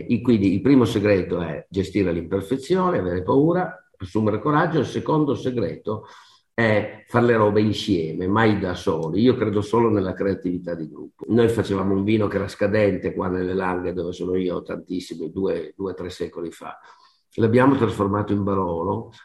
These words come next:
attraverso l'attività di tante persone insieme che hanno gestito bene la serendipity. Pensi che a un certo punto uno ne manda una partita enorme in Brasile, quindi questo vino,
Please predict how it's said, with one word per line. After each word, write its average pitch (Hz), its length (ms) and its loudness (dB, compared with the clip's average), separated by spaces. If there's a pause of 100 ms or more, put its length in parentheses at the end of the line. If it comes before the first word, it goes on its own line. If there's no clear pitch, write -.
attraverso 123 680 2
l'attività 120 640 0
di 117 140 2
tante 135 340 0
persone 120 460 0
insieme 147 580 2
che 107 120 -2
hanno 104 160 0
gestito 123 540 0
bene 120 260 4
la 120 60 0
serendipity. 113 600 0
Pensi 117 420 -2 (400)
che - 100 -2
a 113 40 2
un - 40 0
certo 123 220 2
punto 131 640 2 (120)
uno 135 240 8
ne 113 120 6
manda 113 400 4
una 107 220 2
partita 107 560 0
enorme 92 920 -2
in 101 180 2
Brasile, 85 760 -6
quindi 107 280 0
questo 92 360 -2
vino, 101 520 0